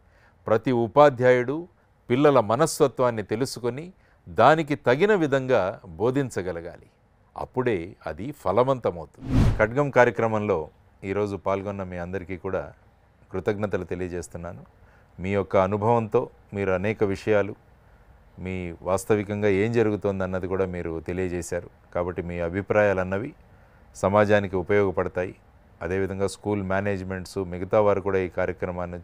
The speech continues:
చూసి వాళ్ళు ఏ విధంగా మార్పులు తీసుకురావాలన్నది కూడా వాళ్ళు ఆలోచిస్తారని చెప్పేసి నేను అనుకుంటున్నాను. మరొకసారి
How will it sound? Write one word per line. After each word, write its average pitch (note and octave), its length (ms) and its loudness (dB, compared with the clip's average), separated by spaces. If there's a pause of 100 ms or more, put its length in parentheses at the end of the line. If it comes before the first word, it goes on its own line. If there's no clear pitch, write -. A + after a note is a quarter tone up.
చూసి G2+ 180 -8
వాళ్ళు G#2 380 4
ఏ A2+ 160 2
విధంగా G#2+ 360 -2
మార్పులు F#2+ 420 -2
తీసుకురావాలన్నది E2 880 -6
కూడా G2 260 -6 (440)
వాళ్ళు F2 200 2
ఆలోచిస్తారని E2 800 -2
చెప్పేసి D#2 420 -10
నేను D#2 280 -10
అనుకుంటున్నాను. E2 560 -14
మరొకసారి G2 720 0